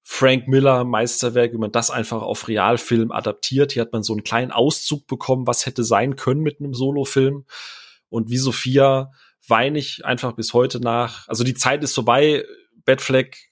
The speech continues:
hat man ja gesehen bei Justice League, der ist einfach nicht mehr in der Shape und der hat auch grad andere Projekte. Aber es wird immer von mir ein weinendes Auge geben, was man da hätte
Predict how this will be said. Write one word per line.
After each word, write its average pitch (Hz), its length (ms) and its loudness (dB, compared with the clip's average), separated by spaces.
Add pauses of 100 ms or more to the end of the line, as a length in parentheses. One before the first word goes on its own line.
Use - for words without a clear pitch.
(120)
hat 131 180 -4
man 127 120 2
ja 123 100 4
gesehen 120 340 0
bei 120 80 2
Justice 120 460 -2
League, 120 180 -2
der 117 120 -2
ist 113 120 0
einfach 123 240 -2
nicht 123 180 -2
mehr 120 120 2
in 117 40 -2
der 117 120 2
Shape 131 360 2
und 120 220 -8
der 117 140 -2
hat - 120 -8
auch 127 380 -4 (260)
grad 123 200 0
andere 127 280 0
Projekte. 123 540 -4 (800)
Aber 127 400 4
es - 160 0
wird - 140 2
immer 170 260 4
von 160 160 -2
mir 151 160 2
ein 131 100 -2
weinendes 135 360 2
Auge 127 320 -2
geben, 123 340 -4
was - 300 -2
man 110 160 -4
da 113 180 2
hätte 156 720 0